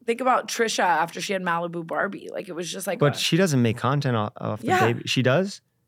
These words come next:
Speaker 1: Not off the baby, just with the baby, you know? She
Speaker 2: Okay,
Speaker 1: loves
Speaker 2: so
Speaker 1: the
Speaker 2: she just
Speaker 1: baby.
Speaker 2: ta-, she, like, shows the baby off and stuff?
Speaker 1: Yeah. There's
Speaker 2: Sure.
Speaker 1: also other things I could do, I guess. I don't really need to take it that far.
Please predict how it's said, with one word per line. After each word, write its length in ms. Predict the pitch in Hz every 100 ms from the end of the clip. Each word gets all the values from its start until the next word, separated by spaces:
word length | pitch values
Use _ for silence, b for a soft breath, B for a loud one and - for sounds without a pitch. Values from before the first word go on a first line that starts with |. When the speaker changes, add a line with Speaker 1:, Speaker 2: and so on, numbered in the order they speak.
| _ b b
Speaker 1:
Not 220 | 440 466 -
off 260 | 269 370 -
the 100 | 185
baby, 380 | - 170 165 202
just 240 | 247 269
with 240 | 247 - -
the 80 | 170
baby, 380 | 480 - - -
you 100 | 175
know? 120 | 190
She 100 | 135
Speaker 2:
Okay, 220 | 139 113
Speaker 1:
loves 180 | 113 -
Speaker 2:
so 60 |
Speaker 1:
the 40 | 117
Speaker 2:
she 120 | 117
just 220 | 120 113
Speaker 1:
baby. 160 | 120 120
Speaker 2:
ta-, 40 | 113
she, 100 | 120
like, 120 | 110
shows 240 | - 113
the 60 | 104
baby 360 | 110 110 110 113
off 220 | 107 107
and 100 | 110
stuff? 180 | - 117
Speaker 1:
Yeah. 200 | 76 80 - _ -
There's 140 | 247
Speaker 2:
Sure. 80 | 311
Speaker 1:
also 180 | 311 226
other 220 | 170 165
things 240 | 165 151
I 80 | 160
could 140 | 165
do, 120 | 139 139
I 100 | 139
guess. 200 | 165 175
I 60 |
don't 120 | 170
really 180 | 160 156
need 180 | 147 139
to 100 | -
take 200 | 156 156
it 80 | 147
that 200 | - -
far. 300 | - - -